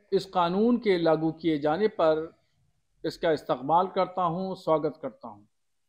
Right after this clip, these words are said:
اور یہ لاگو بہت پہلے کیا جانا چاہیے تھا، خیر دیر آیت،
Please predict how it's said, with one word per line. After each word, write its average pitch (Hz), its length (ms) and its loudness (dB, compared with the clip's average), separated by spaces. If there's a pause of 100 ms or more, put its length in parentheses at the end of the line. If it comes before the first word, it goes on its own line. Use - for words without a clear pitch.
(640)
اور 190 360 6 (1000)
یہ 190 200 2
لاگو 196 380 4
بہت 165 320 0
پہلے 160 280 0
کیا 180 220 0
جانا 180 300 0
چاہیے 156 360 -4
تھا، 147 320 -4 (680)
خیر 156 160 4
دیر 165 340 2
آیت، 151 340 2